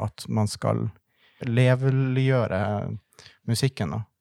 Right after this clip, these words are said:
Eh, og, og da ta i bruk en, eh, en gammel tradisjon som man kanskje ikke har vært så veldig bevisst på har eksistert,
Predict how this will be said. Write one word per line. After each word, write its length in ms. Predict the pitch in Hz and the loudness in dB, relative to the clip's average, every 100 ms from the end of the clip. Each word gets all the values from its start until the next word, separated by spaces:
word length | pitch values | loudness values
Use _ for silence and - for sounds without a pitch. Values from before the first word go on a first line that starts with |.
| _ _ - - - - - - - - - _ _ _ _ _ | _ _ -20 -20 -20 -20 -20 -20 -20 -20 -20 _ _ _ _ _
Eh, 880 | 170 123 120 120 117 113 110 107 107 - - _ _ _ _ _ _ _ _ - | 6 8 10 8 8 6 6 4 2 -2 -12 _ _ _ _ _ _ _ _ 4
og, 460 | 123 123 120 117 117 - | 6 8 6 6 2 0
og 140 | 135 117 | 0 4
da 140 | 117 110 | 4 6
ta 220 | 117 107 | 4 4
i 20 | |
bruk 340 | 101 113 104 | 4 0 2
en, 220 | 110 101 101 | 0 2 2
eh, 380 | 98 90 90 101 160 - - | 2 0 -2 -4 -8 -20 -2
en 140 | 113 110 | 0 4
gammel 280 | 110 110 101 | 4 2 0
tradisjon 480 | 110 101 135 160 | -4 -2 -2 0
som 240 | 139 113 104 | 0 0 0
man 160 | 101 101 | 0 0
kanskje 300 | 113 107 104 | 0 0 -2
ikke 160 | 98 98 87 - - _ _ _ _ _ _ - | 0 -2 -2 -6 -12 _ _ _ _ _ _ -14
har 240 | 113 113 104 | 0 2 2
vært 180 | 107 - | -2 -2
så 160 | - 110 | 0 0
veldig 160 | 107 | 2
bevisst 380 | 110 113 135 - | 0 0 -2 -8
på 160 | - 104 | -4 -2
har 220 | 107 113 110 | 0 2 0
eksistert, 540 | - 123 - 214 - | -2 -6 0 0 0